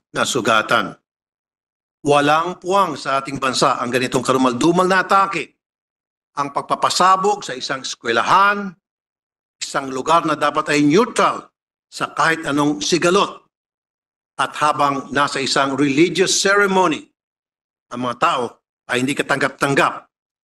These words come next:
Ito po ay isang plain and simple na kaduwagan. Mga kababayan, huwag po tayo papayag na sirain ng mga ito ang kapayapaan sa ating bansa.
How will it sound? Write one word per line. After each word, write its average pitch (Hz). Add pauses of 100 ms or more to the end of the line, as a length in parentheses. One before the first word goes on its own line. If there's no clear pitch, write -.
(340)
Ito 143
po 202
ay 170
isang 143 (560)
plain 175 (160)
and 165
simple 160
na 151
kaduwagan. 160 (1040)
Mga 175
kababayan, 214 (880)
huwag 190
po 202
tayo 202
papayag 190
na 170
sirain 208
ng 240
mga 196
ito - (320)
ang 147
kapayapaan 165
sa 165
ating 165
bansa. 160